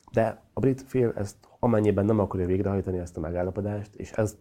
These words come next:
tűnt annak a kompromisszumos megállapodásnak, ami felválthatja az ír határ-,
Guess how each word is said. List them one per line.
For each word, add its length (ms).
tűnt 280
annak 240
a 100
kompromisszumos 640
megállapodásnak, 640
ami 140
felválthatja 720
az 160
ír 100
határ-, 420